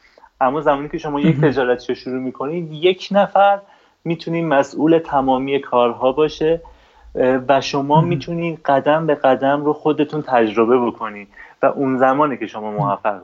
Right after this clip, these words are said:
Speaker 1: می‌شین.
Speaker 2: یک کتابی رو هم می‌تونید برای ما معرفی بکنید که تا الان،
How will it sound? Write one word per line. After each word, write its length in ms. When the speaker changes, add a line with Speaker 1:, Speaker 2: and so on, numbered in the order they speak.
Speaker 1:
می‌شین. 260
Speaker 2:
یک 360
کتابی 540
رو 80
هم 120
می‌تونید 340
برای 240
ما 160
معرفی 480
بکنید 360
که 120
تا 180
الان، 240